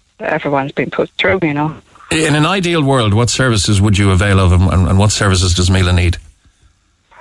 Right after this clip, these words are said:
Speaker 1: Mila needs what's granted, promised to her from H S C home nursing, filled six nights a week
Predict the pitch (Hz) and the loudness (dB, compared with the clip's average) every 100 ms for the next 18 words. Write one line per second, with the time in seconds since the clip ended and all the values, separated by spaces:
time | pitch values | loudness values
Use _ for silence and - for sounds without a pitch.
0 | - _ - 190 180 180 175 175 175 - | -20 _ -2 0 0 0 0 0 -2 -4
1 | - - - - - 180 - - - 175 | -14 -16 -16 -18 -8 -6 -6 -8 -4 -4
2 | 170 - 156 - - _ - 175 170 156 | -4 -4 -6 -8 -16 _ -8 -4 -2 -4
3 | - - 156 143 - - 160 147 156 - | -6 -4 -4 -4 -6 -6 -4 -4 -8 -6
4 | 226 - 165 - 165 - - 160 151 - | -4 -4 -6 -2 -2 -4 -4 -4 -4 -6
5 | _ _ _ - 175 151 - 139 147 - | _ _ _ -4 -2 -2 -4 -8 -8 -16
6 | - - 151 139 - - - - 147 151 | -10 -2 0 0 -6 -8 -6 -4 -6 -4
7 | - 147 - | -4 -4 -6